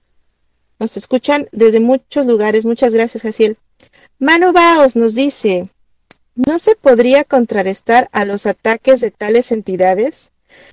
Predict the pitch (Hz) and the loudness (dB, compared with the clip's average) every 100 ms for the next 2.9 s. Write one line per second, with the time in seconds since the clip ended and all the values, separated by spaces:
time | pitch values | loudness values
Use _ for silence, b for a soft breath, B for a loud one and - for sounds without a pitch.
0 | _ 233 247 247 269 240 226 226 - 196 | _ 2 2 4 2 2 0 0 -6 2
1 | 226 233 226 226 262 269 214 190 - 208 | 2 4 2 6 4 4 -4 -6 -4 0
2 | 208 196 202 214 240 240 226 240 311 | 0 2 2 4 4 2 0 0 -2